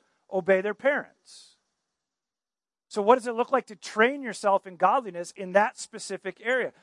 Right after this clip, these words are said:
What is it that God has his finger on for you today? And what Paul would say is, train.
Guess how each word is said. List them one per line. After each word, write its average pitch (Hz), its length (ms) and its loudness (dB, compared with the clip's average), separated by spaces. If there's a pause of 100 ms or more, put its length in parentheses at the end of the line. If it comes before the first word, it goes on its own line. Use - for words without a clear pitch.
(140)
What 233 260 4
is 294 180 -14
it 294 120 -18
that 240 160 -4
God 226 240 2
has 214 300 -4
his 214 180 -12 (220)
finger 240 440 -4
on 139 220 -6
for 170 140 -18
you 170 160 -12
today? 131 500 -8 (1700)
And 180 100 -10
what 190 140 -2
Paul 220 300 6
would 214 160 -8
say 165 260 -4
is, 175 180 -10 (540)
train. 190 540 -2